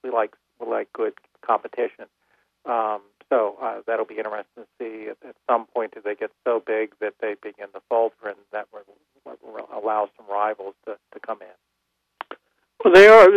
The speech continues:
Speaker 2: they're a good thing to have in the background. My wife tried to buy some things to fix one of her cabinets at several hardware stores, and they were, she kept being promised that they would be in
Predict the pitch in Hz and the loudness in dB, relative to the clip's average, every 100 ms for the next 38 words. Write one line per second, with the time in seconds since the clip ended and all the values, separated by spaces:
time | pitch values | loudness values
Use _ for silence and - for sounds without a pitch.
0 | 208 196 190 180 165 185 170 180 240 - | 10 10 12 12 10 8 6 8 8 8
1 | 220 185 196 190 170 160 180 214 180 160 | 10 10 8 8 8 8 8 8 10 8
2 | 165 160 170 165 185 180 - 165 156 151 | 8 8 10 10 10 8 8 6 6 6
3 | 156 143 - 147 - 160 147 - - 165 | 6 6 2 -6 2 2 4 -2 4 4
4 | - 170 156 143 - 190 185 151 - - | 6 4 6 4 6 8 8 8 0 2
5 | - - _ - - _ _ - 185 170 | 0 0 _ -20 -20 _ _ 8 10 12
6 | 147 127 185 180 151 143 - 165 156 160 | 8 10 10 12 10 6 6 6 8 8
7 | 170 156 156 160 143 - 170 - 170 165 | 6 4 8 8 6 4 4 8 6 8
8 | 160 147 - 185 165 - 165 165 170 156 | 6 4 6 6 6 2 2 6 6 6
9 | 143 170 180 175 | 6 6 6 4